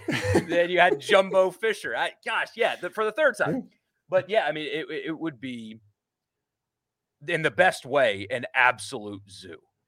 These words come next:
Speaker 2: Mm-hmm. Yeah, it, the closest thing I can think of, other than that two thousand and three L S U game, because that, that was special, that was a different level in Oxford,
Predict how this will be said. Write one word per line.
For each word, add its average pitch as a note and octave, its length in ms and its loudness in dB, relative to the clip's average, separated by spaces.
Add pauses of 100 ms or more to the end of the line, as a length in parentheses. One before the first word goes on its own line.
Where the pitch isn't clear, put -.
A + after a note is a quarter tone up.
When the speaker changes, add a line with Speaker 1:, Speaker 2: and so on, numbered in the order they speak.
(380)
Speaker 2:
Mm-hmm. F2+ 160 -14 (1300)
Yeah, C3+ 160 6
it, E3 300 -6
the D#3 80 0
closest G#3+ 440 6
thing F#3 180 6
I D3+ 80 6
can D3 160 -4
think D#3 300 2
of, D3 240 10
other E3+ 340 6
than D3+ 160 -2
that D3+ 160 2
two D3+ 160 -4
thousand C#3+ 360 6
and B2 80 -6
three C#3+ 180 4
L C#3 100 8
S C3+ 140 2
U C#3+ 80 -2
game, A#2+ 180 0
because G#2 240 -6
that, D3 280 2
that C#3+ 180 4
was B2+ 120 -6
special, G#2+ 400 -6
that A2+ 160 -4
was A2 120 -10
a A#2 80 -4
different G2+ 420 -6
level G2 340 -6
in F#2+ 60 -8
Oxford, F#2 460 -10